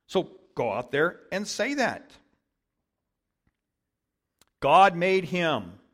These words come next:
him who? Jesus, "who had no sin, to be sin for us,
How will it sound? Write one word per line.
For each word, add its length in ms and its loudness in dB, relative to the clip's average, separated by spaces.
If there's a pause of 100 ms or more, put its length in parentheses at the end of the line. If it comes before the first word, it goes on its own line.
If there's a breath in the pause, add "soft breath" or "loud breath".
(160)
him 220 -4
who? 320 -6 (400)
Jesus, 640 -10 (600 loud breath)
"who 160 6
had 260 6
no 180 6
sin, 640 0 (320)
to 140 2
be 280 -4
sin 580 -6 (1500)
for 200 -6
us, 540 -10